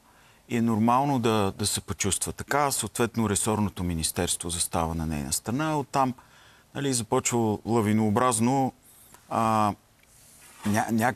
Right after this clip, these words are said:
някаква надпревара на интерпретациите и, а, генерализации и такива неща. Аз чух,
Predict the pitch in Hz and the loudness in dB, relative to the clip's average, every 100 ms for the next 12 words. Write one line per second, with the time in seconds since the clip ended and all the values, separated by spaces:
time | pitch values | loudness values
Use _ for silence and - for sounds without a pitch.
0 | - 104 120 123 - - 117 113 - 110 | -4 -2 0 -2 -4 0 0 0 0 2
1 | 104 123 123 117 110 101 - - - - | 4 4 2 2 2 0 -4 -18 -20 -18
2 | - 107 113 104 104 - 123 - 98 - | -6 -4 -2 -2 -2 0 0 0 -2 0
3 | 139 - _ - - - _ - 120 120 | -2 -2 _ -20 -20 -20 _ -4 0 2
4 | 117 113 110 _ _ _ _ - 101 104 | 2 0 -2 _ _ _ _ -6 -2 0
5 | 95 87 85 104 120 110 110 98 98 101 | 0 0 -2 -2 2 2 2 0 0 0
6 | 151 - 143 139 139 135 117 - 143 120 | 0 0 0 0 0 0 -2 -2 0 0
7 | 104 - 143 139 135 - 143 - | 0 0 0 2 0 0 -4 -4